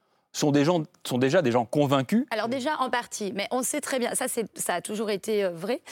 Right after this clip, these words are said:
Speaker 2: mais on sait très bien que l'effet, euh, d'un, euh, débat télévisé de ce type-là est démultiplié potentiellement, euh, par les discussions qui génèrent et qui sont animées par, euh, l'un de ceux qui a regardé.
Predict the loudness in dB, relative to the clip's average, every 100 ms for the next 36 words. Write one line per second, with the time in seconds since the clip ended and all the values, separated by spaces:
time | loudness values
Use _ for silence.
0 | -14 -14 -12 -6 -4 -4 -6 -4 -2 0
1 | -2 0 0 0 -2 -4 -2 0 -2 -2
2 | -2 -2 -2 -2 -2 -2 -4 -2 0 -2
3 | -2 -2 -2 -2 -4 -4 -8 -8 -8 -4
4 | -4 -4 -14 -4 -2 0 0 -2 -4 -2
5 | -4 -2 -2 -2 -4 -4 -2 -2 -4 -8
6 | -12 -4 -2 0 -2 0 0 -2 -4 -4
7 | -2 -2 -2 0 0 -2 -2 -2 -2 -4
8 | -6 -4 0 0 2 0 0 -2 0 0
9 | -2 -4 -16 -4 -2 0 0 0 -2 -4
10 | -2 -2 0 -2 -2 -4